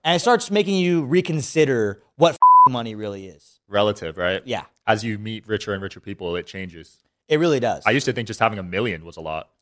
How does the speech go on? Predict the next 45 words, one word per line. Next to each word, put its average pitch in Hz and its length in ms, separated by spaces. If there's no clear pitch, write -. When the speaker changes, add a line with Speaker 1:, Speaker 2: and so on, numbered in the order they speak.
Speaker 1:
Right? 165 340
Speaker 2:
Like, - 100
Speaker 1:
And 147 80
Speaker 2:
a 160 40
Speaker 1:
then 165 80
Speaker 2:
million 98 200
Speaker 1:
once 175 160
Speaker 2:
cash. - 60
Speaker 1:
you 190 60
make 175 200
a 190 60
million, 160 320
you 147 100
realize 143 360
that 127 180
you're 135 80
broke 110 360
as 104 120
Speaker 2:
It 101 200
doesn't 101 180
afford 101 240
a 87 60
house 90 280
Speaker 1:
No. 123 300
Speaker 2:
these 80 140
days. 80 300
Speaker 1:
No. 113 200
Speaker 2:
Yeah, 90 140
it's 82 100
Speaker 1:
And 143 80
Speaker 2:
not 151 40
what 143 80
it 196 100
Speaker 1:
especially, 202 160
Speaker 2:
used - 80
to 214 80
Speaker 1:
too, 165 80
depending 156 260
on 139 60
which 143 180
state 127 280
that 135 180
you 127 80
live 117 180
in 165 220